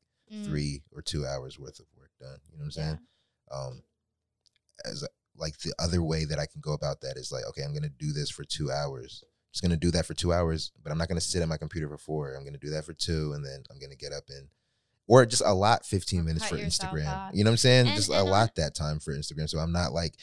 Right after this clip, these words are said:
Speaker 2: torn between, "Oh, Mac, you really should be getting work done.
Speaker 1: Right.
Speaker 2: Oh, but what's five min-," you know what I'm saying? Like, I, I'll
Speaker 1: Mm-hmm.
Speaker 2: toy,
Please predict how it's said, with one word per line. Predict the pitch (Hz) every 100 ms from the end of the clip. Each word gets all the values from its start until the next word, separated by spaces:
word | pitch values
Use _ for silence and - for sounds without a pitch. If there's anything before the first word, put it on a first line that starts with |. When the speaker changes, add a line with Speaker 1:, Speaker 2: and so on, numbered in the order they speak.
| - -
Speaker 2:
torn | - 107 101 90
between, | 87 90 - 92 90 87 - - -
"Oh, | - 90 85
Mac, | 87 90
you | 90
really | 82 110
should | 113 107
be | 98
getting | 95 90 87
work | 85 82
done. | - 78
Speaker 1:
Right. | - - -
Speaker 2:
Oh, | 135 147
but | 127 123
what's | 151 -
five | - 156 147
min-," | 143
you | 139
know | 156
what |
I'm | 160
saying? | 156 151
Like, | 147 135
I, | - 139
I'll | 117 139
Speaker 1:
Mm-hmm. | 117 101
Speaker 2:
toy, | 101 127 135